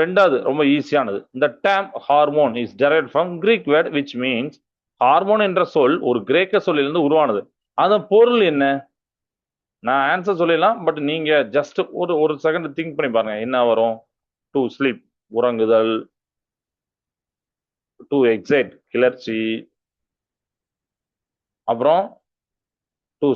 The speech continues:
stop அப்படிங்கிற வருது. அடுத்தது எஸ், என்னது? To excite. ஆப்ஷன் பி, எஸ்,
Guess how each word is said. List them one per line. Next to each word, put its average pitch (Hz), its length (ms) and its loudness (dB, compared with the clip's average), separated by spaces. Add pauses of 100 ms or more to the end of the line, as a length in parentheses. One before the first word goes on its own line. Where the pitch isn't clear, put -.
stop 143 320 2 (1040)
அப்படிங்கிற 117 340 0 (100)
வருது. 107 300 2 (720)
அடுத்தது 135 280 0 (1300)
எஸ், 98 240 -2 (480)
என்னது? 135 240 2 (380)
To 240 60 4 (120)
excite. 147 360 -2 (500)
ஆப்ஷன் 160 300 -2 (120)
பி, 143 100 2 (400)
எஸ், 87 120 -8